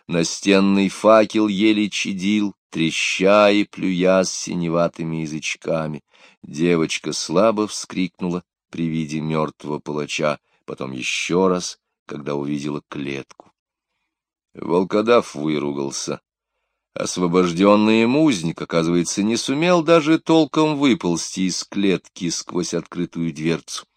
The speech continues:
Сил едва хватило только на то, чтобы выпростать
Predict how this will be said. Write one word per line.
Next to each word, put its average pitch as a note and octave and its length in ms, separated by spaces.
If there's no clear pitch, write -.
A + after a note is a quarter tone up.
Сил E3 420
едва A2+ 600
хватило E2+ 640
только E3 420
на C3+ 160
то, F#2+ 280
чтобы D#2+ 340
выпростать B2 840